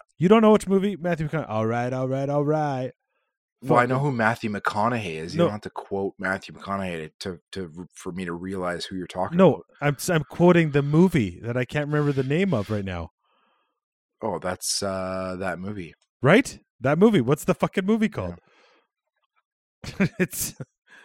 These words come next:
Speaker 1: he's like, "I'm thinking about these high school girls, man. I get older, they stay the same age."
Speaker 2: My God.
Speaker 1: Right? What movie
Speaker 2: Dazed
Speaker 1: is
Speaker 2: and
Speaker 1: that?
Speaker 2: Confused.
Speaker 1: Thank you. Giovanni Ribisi's twin sister is the redheaded Afro girl in Dazed and Confused,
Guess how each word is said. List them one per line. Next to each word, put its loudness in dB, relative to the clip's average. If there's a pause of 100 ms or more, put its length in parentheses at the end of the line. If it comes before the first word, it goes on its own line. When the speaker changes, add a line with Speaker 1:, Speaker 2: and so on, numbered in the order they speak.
(140)
Speaker 1:
he's -8
like, -4
"I'm -4
thinking -2
about 2
these -8
high 0
school -2
girls, -2
man. -6
I -6
get -6
older, -2
they -6
stay -8
the -12
same -8
age." -10 (1700)
Speaker 2:
My -10
God. -12 (240)
Speaker 1:
Right? 2 (220)
What -4
movie 6
Speaker 2:
Dazed 6
Speaker 1:
is -2
Speaker 2:
and 0
Speaker 1:
that? -4
Speaker 2:
Confused. -8 (100)
Speaker 1:
Thank 4
you. -2 (520)
Giovanni 4
Ribisi's 0
twin -2
sister -2 (100)
is -4
the -2
redheaded 0
Afro -2
girl -2
in -8
Dazed -4
and -14
Confused, -6